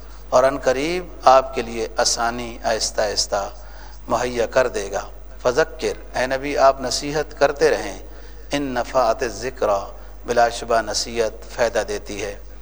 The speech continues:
سَيَذَّكَّرُ مَن يَخْشَىٰ، ان قریب نصیحت وہ شخص قبول کرے گا جو خشیت الہی حاصل کرنا چاہتا ہے۔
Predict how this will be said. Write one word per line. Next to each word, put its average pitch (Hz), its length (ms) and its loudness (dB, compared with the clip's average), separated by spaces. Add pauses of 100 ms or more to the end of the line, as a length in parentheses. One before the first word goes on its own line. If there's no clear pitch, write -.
(300)
سَيَذَّكَّرُ 143 1000 4
مَن 135 160 0
يَخْشَىٰ، 135 640 2 (680)
ان 131 220 4
قریب 143 300 2
نصیحت 147 480 0
وہ 131 380 2
شخص - 340 -2
قبول 117 340 0
کرے 120 320 2
گا 127 140 2
جو 120 480 0
خشیت - 560 -2
الہی 123 400 4
حاصل 113 340 0
کرنا 107 300 -2
چاہتا 107 420 0
ہے۔ 98 140 -6